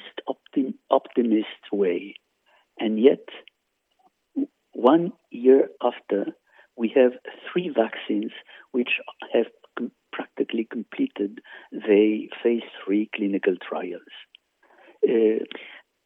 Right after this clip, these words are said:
of course, during this year, this is black year of anxiety, of, uh, loss of hopes, uh, in the population in front of these pan-, pandemics, uh, one year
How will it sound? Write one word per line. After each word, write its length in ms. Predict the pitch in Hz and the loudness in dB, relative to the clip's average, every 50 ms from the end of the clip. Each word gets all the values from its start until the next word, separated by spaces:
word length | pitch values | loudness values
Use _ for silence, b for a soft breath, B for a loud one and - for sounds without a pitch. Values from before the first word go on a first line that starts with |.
| _ _ - | _ _ -2
of 100 | 135 - - - | -2 -2 -2 -2
course, 240 | 202 190 175 147 - 135 123 | -2 -2 0 -2 -6 -4 -2
during 280 | - 143 151 143 143 135 | 0 2 4 4 4 2
this 280 | 120 117 - - - - - - - | 0 -6 -12 -14 -16 -16 -16 -14 -6
year, 380 | - 147 156 156 147 117 - - _ _ _ | -2 0 2 4 4 2 2 -2 _ _ _
this 200 | - 123 127 - - - - - | -16 -12 -12 -12 -12 -12 -10 -8
is 100 | 139 117 - | -8 -8 -8
black 280 | - - 147 151 156 147 - - - | -6 -2 -2 -2 -2 -4 -8 -8 -4
year 200 | - 135 139 131 | 0 0 2 2
of 140 | 110 104 - | 2 2 0
anxiety, 920 | 101 101 101 98 98 104 117 120 123 117 104 98 _ - - 98 92 90 - B B B B B B B B | -2 -2 -4 -6 -8 -6 -2 -2 -2 0 -2 -4 _ -8 -10 -8 -10 -10 -16 B B B B B B B B
of, 220 | - 127 110 104 104 101 104 107 113 403 - | 4 4 4 4 2 -2 -8 -10 -10 -4 0
uh, 220 | 104 98 101 98 92 - _ _ _ _ _ _ _ _ - | 0 2 2 0 -2 -4 _ _ _ _ _ _ _ _ -8
loss 320 | 262 117 120 147 160 151 - - | -4 2 4 4 4 4 2 0
of 140 | - - 185 - - | -2 -2 -2 0 4
hopes, 360 | - 135 135 135 120 - - - - - - - b b b b b | 6 6 6 4 0 -10 -12 -16 -16 -16 -16 -20 b b b b b
uh, 40 | 104 | 0
in 520 | 104 101 101 98 101 107 - - 113 104 | 2 2 2 2 2 0 0 -2 -2 0
the 80 | 104 95 | 0 0
population 720 | - 113 107 - - 107 98 104 113 120 - - - 107 | 2 2 0 2 0 -2 2 2 2 2 0 -4 -8 -8
in 100 | 98 98 - - - | -10 -10 -10 -10 -8
front 180 | 113 117 - | -8 -6 -6
of 140 | - 90 92 | -8 -10 -8
these 100 | 104 101 - - | -10 -12 -8 -8
pan-, 200 | - 98 104 120 - _ - | -6 -6 -6 -8 -8 _ -6
pandemics, 680 | 104 92 95 - - - - - 98 95 - - - - - - _ B B B B B B B B | -6 -6 -6 -8 -8 -8 -10 -10 -12 -12 -14 -16 -20 -20 -20 -20 _ B B B B B B B B
uh, 180 | - - 107 107 - - _ _ - | -2 0 0 0 -2 -4 _ _ -2
one 280 | 135 123 147 156 156 | 2 2 4 4 2
year 240 | 139 117 117 123 123 | 2 4 4 2 2